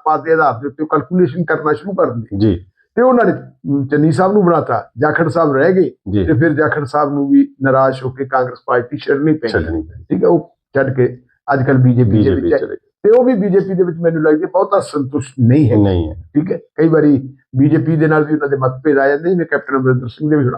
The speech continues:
Speaker 1: ਆਏ ਪਏ ਆ।
Speaker 2: ਆਏ ਪਏ।
Speaker 1: ਆਪਾਂ ਗੱਲ ਕਰਾਂਗੇ ਅੱਗੇ।
Speaker 2: ਬਿਲਕੁਲ ਜੀ।
Speaker 1: ਤਾਂ ਹੋਇਆ ਇਹ
Speaker 2: ਜੀ।
Speaker 1: ਕਿ ਜਦੋਂ ਸਾਰਾ ਕੁਛ ਹੋ, ਹੋ ਆ ਗਿਆ ਤਾਂ ਫਿਰ ਰਾਜਾ ਵੜਿੰਗ ਪ੍ਰਦੇਸ਼ ਕਾਂਗਰਸ ਕਮੇਟੀ ਦੇ ਪ੍ਰਧਾਨ, ਇਹਨਾਂ ਨੇ ਬੀਬੀ ਨੂੰ ਕਰਤਾ ਸਸਪੈਂਡ।
Speaker 2: ਜੀ।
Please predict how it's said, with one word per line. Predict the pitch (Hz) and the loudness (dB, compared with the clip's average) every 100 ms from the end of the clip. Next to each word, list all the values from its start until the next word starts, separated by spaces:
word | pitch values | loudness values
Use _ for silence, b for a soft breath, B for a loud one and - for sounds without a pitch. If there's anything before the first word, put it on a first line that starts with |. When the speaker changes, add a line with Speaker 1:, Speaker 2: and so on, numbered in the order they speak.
| - | -2
Speaker 1:
ਆਏ | 139 135 | 2 0
ਪਏ | 131 | 0
ਆ। | 98 | 0
Speaker 2:
ਆਏ | 98 | 0
ਪਏ। | 90 87 78 | -2 -6 -4
Speaker 1:
ਆਪਾਂ | 139 139 | -2 -2
ਗੱਲ | 123 131 | -2 -4
ਕਰਾਂਗੇ | 123 120 160 | -2 -2 -4
ਅੱਗੇ। | - 95 | -4 -4
Speaker 2:
ਬਿਲਕੁਲ | 104 - - | -4 -10 -18
ਜੀ। | 78 - 98 82 b b b - | -18 -8 -6 -6 b b b -4
Speaker 1:
ਤਾਂ | 233 | 0
ਹੋਇਆ | 135 185 247 | 4 4 4
ਇਹ | 196 151 - - 95 | 2 0 -4 -16 -2
Speaker 2:
ਜੀ। | 101 90 - _ _ _ - | -2 -2 -10 _ _ _ -2
Speaker 1:
ਕਿ | 185 | 2
ਜਦੋਂ | 208 233 | 4 4
ਸਾਰਾ | 233 - 254 | 2 2 0
ਕੁਛ | 220 - | 0 -2
ਹੋ, | 156 156 156 | 0 2 2
ਹੋ | 151 | 2
ਆ | 139 | 0
ਗਿਆ | 131 120 - - _ _ _ _ - | 0 -2 -4 -16 _ _ _ _ -4
ਤਾਂ | 135 | -2
ਫਿਰ | 147 185 180 143 110 - - - 143 | 2 4 4 2 -2 -10 -20 -4 0
ਰਾਜਾ | 143 165 | 2 2
ਵੜਿੰਗ | 170 170 165 | 0 -2 -2
ਪ੍ਰਦੇਸ਼ | 127 117 127 135 | -4 -2 -2 0
ਕਾਂਗਰਸ | 147 147 139 | 0 -2 -4
ਕਮੇਟੀ | - 151 151 | -4 -4 -2
ਦੇ | 151 | -4
ਪ੍ਰਧਾਨ, | 151 135 123 156 | -2 -2 0 0
ਇਹਨਾਂ | 170 | 0
ਨੇ | 160 | -2
ਬੀਬੀ | 139 123 | -2 -2
ਨੂੰ | 123 | -2
ਕਰਤਾ | - - 113 | -4 -4 -4
ਸਸਪੈਂਡ। | 147 151 180 180 - 98 | -2 -2 0 -2 -2 -2
Speaker 2:
ਜੀ। | 101 92 | 0 -2